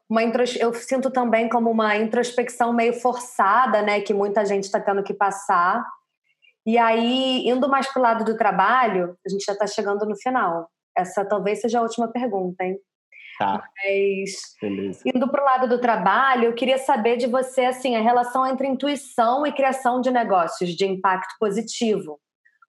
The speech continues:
Speaker 1: Porque, como você falou, de fato tem muita gente pensando, ah, em como ter um,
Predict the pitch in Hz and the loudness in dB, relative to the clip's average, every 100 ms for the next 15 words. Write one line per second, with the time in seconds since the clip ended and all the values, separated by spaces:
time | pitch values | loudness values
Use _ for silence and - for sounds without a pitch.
0 | - 208 - 240 262 269 254 262 262 247 | -4 -2 0 2 0 0 0 -2 0 2
1 | 220 208 196 233 262 208 - - - 185 | 2 2 2 2 2 0 -4 -12 -6 -4
2 | 269 - 254 269 - 302 294 254 254 247 | -4 2 4 4 0 0 0 0 0 0
3 | 247 185 208 214 220 - 233 208 196 214 | 0 0 0 0 -2 -2 -2 0 0 -2
4 | 208 - 208 208 214 214 202 196 185 175 | -2 -2 0 0 0 0 2 2 2 0
5 | 160 - _ _ _ _ 330 269 247 247 | -2 -6 _ _ _ _ 0 2 0 0
6 | 302 359 349 330 330 | 0 0 0 0 -2